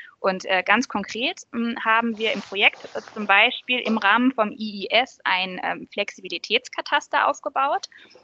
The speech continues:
Das ist eine Datenbank, in der, äh, für jede einzelne Energiezelle, zum Beispiel eben ein Quartier oder eine Liegenschaft,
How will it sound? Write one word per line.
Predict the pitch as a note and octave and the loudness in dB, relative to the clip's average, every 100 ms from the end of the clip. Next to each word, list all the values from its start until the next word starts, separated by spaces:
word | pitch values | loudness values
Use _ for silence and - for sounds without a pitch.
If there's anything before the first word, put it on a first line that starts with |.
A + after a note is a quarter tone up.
| _ | _
Das | G#3 G3+ | -2 -2
ist | G3+ G3 | -4 -4
eine | F#3+ | -2
Datenbank, | F3 F3+ F4 E4+ C#4 C4+ C4+ C4 | 0 2 2 2 4 6 4 0
in | G#3 G#3+ | -4 0
der, | G3+ G3+ G3 F#3+ F#3+ | 6 6 6 2 -2
äh, | - | -10
für | |
jede | G3 A3+ A#3 G3+ | -2 4 4 6
einzelne | F#3 A3+ A#3+ A3 - | 4 2 0 0 0
Energiezelle, | G#3 G3 - - - - B3 B3 B3 B3 A#3+ | 0 -2 -6 -12 -6 0 2 4 2 2 0
zum | - F#3+ | -4 -2
Beispiel | F#3 - - | -2 -2 -8
eben | F3+ | -8
ein | F3 F3 | -8 -10
Quartier | - - C4 C4+ B3 | -12 -8 -2 2 2
oder | G3+ | 2
eine | F#3 | -4
Liegenschaft, | F#3+ B3 B3+ - A3 | -4 -2 -2 0 -2